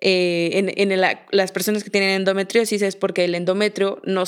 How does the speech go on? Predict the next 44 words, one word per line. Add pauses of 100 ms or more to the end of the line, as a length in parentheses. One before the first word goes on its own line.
no
creció
solamente
en
la,
en
donde
tiene
que
crecer,
sino
en
otras
partes,
¿no?
Como (380)
bien
lo
dice,
en
los
ovarios,
en
las
trompas. (380)
Ahora
imagínense
que (140)
cuando
llega
el
ciclo,
pues
se
tiene
que
desprender. (440)
Entonces,
por
eso
lo
doloroso
también,
¿no?